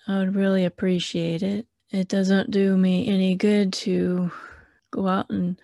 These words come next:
the highways and byways and, and find these good folks to come in here and share their, their passion and their ministry if nobody knows about it. So share on your social media. Tell another person about this podcast.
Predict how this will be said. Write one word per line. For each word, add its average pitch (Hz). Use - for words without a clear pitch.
the 214
highways 196
and 185
byways 185
and, 175
and 180
find 190
these 180
good 185
folks 180
to -
come 180
in 180
here 180
and 175
share 180
their, 175
their 196
passion 180
and 170
their 170
ministry 185
if 180
nobody 185
knows 254
about -
it. -
So -
share 262
on 254
your 233
social 196
media. 165
Tell 220
another 202
person 190
about 180
this 190
podcast. 175